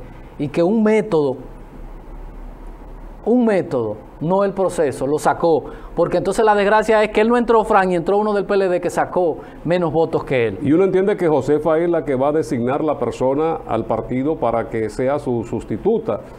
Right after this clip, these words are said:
Speaker 2: Porque, y aquellos que se van de un partido, por ejemplo, eh, eh, el senador de San Juan de la Maguana, Félix Bautista,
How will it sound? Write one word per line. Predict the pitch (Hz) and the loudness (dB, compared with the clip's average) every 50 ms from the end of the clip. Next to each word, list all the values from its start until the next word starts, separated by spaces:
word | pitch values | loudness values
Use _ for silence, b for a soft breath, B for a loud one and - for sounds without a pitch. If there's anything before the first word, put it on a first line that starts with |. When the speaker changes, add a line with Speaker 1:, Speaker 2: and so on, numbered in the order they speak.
| B B B B B - - | B B B B B -2 0
Speaker 2:
Porque, | 135 135 131 165 165 - - - - | 0 0 2 0 -2 -2 -4 -6 -4
y | 175 175 202 | 0 2 2
aquellos | 208 196 196 208 214 233 240 233 | 2 2 2 0 2 2 0 0
que | 220 202 | 0 -2
se | - 196 | 0 0
van | 185 190 190 | 0 2 2
de | 185 185 | 0 0
un | 170 | 0
partido, | 143 165 143 - - 123 110 104 101 - - - - B B B B B B B B - - - - - - - - - - | 0 -2 -2 -2 -2 -2 0 0 -2 -2 -4 -8 -12 B B B B B B B B -18 -18 -20 -20 -18 -20 -20 -20 -8 -2
por | 156 175 180 | 2 4 4
ejemplo, | 165 151 180 190 185 185 185 190 185 180 165 165 | 4 4 2 2 2 2 2 2 4 2 2 2
eh, | 165 151 147 151 165 151 151 147 143 139 131 - | 0 0 0 2 2 2 4 4 2 2 0 0
eh, | 160 | 0
el | 156 156 | 0 0
senador | 120 151 170 165 160 151 170 170 175 | 0 0 0 2 2 2 2 2 2
de | 175 170 165 160 151 | 2 2 0 0 0
San | - 160 151 135 | 0 0 0 0
Juan | 127 151 160 151 | 0 0 2 2
de | 151 151 | 2 0
la | 147 | 0
Maguana, | 139 139 131 120 139 143 143 147 135 127 | 0 0 0 0 0 0 0 0 0 -2
Félix | - 143 139 139 135 | 0 -2 -2 0 0
Bautista, | 131 131 127 117 120 - 135 127 127 127 - 117 107 95 - | 0 0 0 0 -2 -2 -4 -4 -4 -4 -2 -2 -2 -2 -2